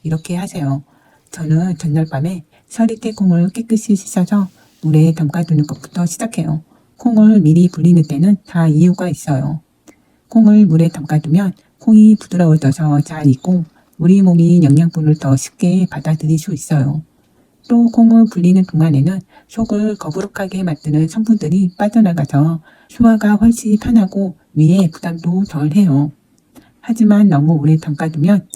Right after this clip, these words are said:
몸에 좋은 영양분이 조금 빠질 수 있어서 여덟 시간 정도만 불리는 게 딱 좋아요. 그리고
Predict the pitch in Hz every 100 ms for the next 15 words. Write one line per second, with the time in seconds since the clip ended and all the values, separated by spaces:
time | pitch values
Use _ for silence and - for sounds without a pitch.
0 | - - 151 156 160 156 151 165 160 135
1 | 156 165 147 131 151 147 - _ - 135
2 | 143 165 208 220 220 - 175 - 143 202
3 | 175 _ _ _ _ - 160 190 - 185
4 | 185 165 143 156 185 180 - 156 165 147
5 | 147 160 - 214 - 151 156 151 147 -
6 | _ _ _ - 156 170 196